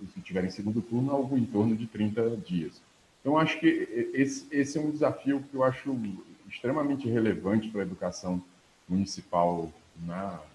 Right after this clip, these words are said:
a educação pública brasileira. São quase um pouco mais de vinte e um milhões de alunos que talvez, é, vão encontrar, quer dizer, cujos prefeitos vão encontrar um ambiente de dificuldade bastante grande.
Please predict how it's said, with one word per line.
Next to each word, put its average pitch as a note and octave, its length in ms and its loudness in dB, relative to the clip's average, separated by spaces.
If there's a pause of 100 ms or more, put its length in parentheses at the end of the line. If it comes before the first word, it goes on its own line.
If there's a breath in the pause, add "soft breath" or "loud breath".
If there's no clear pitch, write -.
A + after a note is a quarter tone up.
(120)
a F2+ 40 2
educação F#2+ 440 0
pública A2+ 460 0
brasileira. F#2 560 -2
São G#2 200 -10
quase G2 500 -4 (180)
um F#2 120 -10
pouco A#2 220 0
mais G2+ 220 0
de F#2+ 60 -10
vinte G#2+ 260 -2
e A2 60 -6
um G#2 40 0
milhões F#2 360 -2
de F2+ 80 -6
alunos F2+ 340 -6 (760)
que A2+ 480 2 (300)
talvez, G2+ 600 2 (1080)
é, D#2+ 560 -4 (100)
vão G2 180 2
encontrar, G2+ 800 2 (160)
quer F2 80 -4
dizer, E2 120 -8
cujos A2 260 2
prefeitos G#2 480 0
vão G2 180 0
encontrar F#2+ 400 -4
um G2+ 140 0
ambiente F#2 380 -2
de F#2+ 260 -6 (320)
dificuldade F2+ 540 -4
bastante F2+ 400 -6
grande. - 260 -12